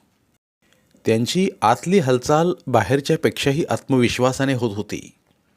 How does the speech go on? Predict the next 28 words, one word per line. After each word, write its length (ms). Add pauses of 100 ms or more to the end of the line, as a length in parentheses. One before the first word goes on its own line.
(800)
रवीला 380
कळून 300
चुकलं 380 (200)
की 80
हा 320
डान्स 380
बार 300
किंवा 140 (120)
तसलंच 340
काहीतरी 400
आहे. 500 (1300)
त्याने 360
आता 240
लवकर 400
हॉस्टेलवर 540
जायची 320
आशा 260
सोडून 380
दिली 260 (840)
आणि 140
इथे 180
कसले 400
रंग 180
पाहायला 420
मिळणार 360 (180)
याबद्दल 520
त्याच्या 280
मनात 220